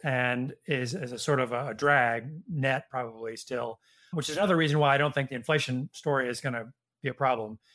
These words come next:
There's just not a source of demand big enough to cause inflation unless you have a supply shock, which is what we've had with covid and Russia and even a little bit to Israel lately and things like that,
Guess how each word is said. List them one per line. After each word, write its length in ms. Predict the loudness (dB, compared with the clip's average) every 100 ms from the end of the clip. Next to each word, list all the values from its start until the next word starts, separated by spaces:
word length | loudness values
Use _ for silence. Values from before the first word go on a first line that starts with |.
| _ -4
There's 100 | 0
just 140 | 2
not 180 | 4 4
a 60 | 2
source 320 | 2 0 0
of 100 | -4
demand 640 | 0 2 2 0 -2 -2
big 160 | 0 2
enough 400 | 2 0 -4 -10 _ _ _ -20
to 80 | -14
cause 340 | 0 4 4
inflation 640 | 2 0 0 2 -2 -6 -8 _ _ -2
unless 260 | 0 0
you 80 | 0
have 100 | -2
a 60 | -2
supply 340 | -6 2 2
shock, 380 | 2 -4 -8 -14 -18
which 140 | -14
is 80 | -6
what 100 | -4
we've 140 | -2 0
had 320 | 2 0 -4 _ _ _
with 140 | -8 2
covid 500 | 4 6 4 2 -4 _ -10
and 100 | -2
Russia 540 | 0 2 2 2 0 -6 -8
and 280 | -6 -4 -2
even 320 | -2 -2 -4 -8 -12
a 140 | -8 -2
little 200 | 0 0
bit 220 | -2 -4
to 140 | -6
Israel 320 | -4 2 2 2
lately 280 | 2 0
and 480 | -4 -8 -20 _ -4
things 160 | -2 -2
like 160 | 0
that, 320 | 4 4 2